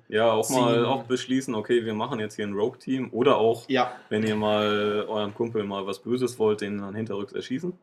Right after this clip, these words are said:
Speaker 2: Ja, äh,
Speaker 1: Geht
Speaker 2: richtig.
Speaker 1: auch.
Speaker 2: Geht alles. Ähm, ja, alleine, ähm, würde
Speaker 1: Ja,
Speaker 2: ich jetzt
Speaker 1: ich
Speaker 2: sagen,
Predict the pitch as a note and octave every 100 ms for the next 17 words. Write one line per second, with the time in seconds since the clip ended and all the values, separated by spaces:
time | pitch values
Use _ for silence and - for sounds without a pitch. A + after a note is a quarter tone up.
0 | _ A#2+ A#2 A#2 - _ A2 A2 - _
1 | - - B2+ - - _ _ - G#2 F#2
2 | G#2 G2 _ _ _ _ _ _ _ _
3 | _ _ _ _ A2 G#2 G#2 G#2 G#2 _
4 | _ _ B2+ A2 G#2+ G#2+ - _ - B2
5 | B2 D#3 F3+ F3 E3 D#3+ D3+ - C#3 C3
6 | B2+ B2+ B2+ B2+ _ _ _ _ _ _
7 | _ _ _ _ _ _ _ _ _ A2
8 | C3+ C#3 C#3+ C#3 D3 C#3 C3 C3 C3+ C3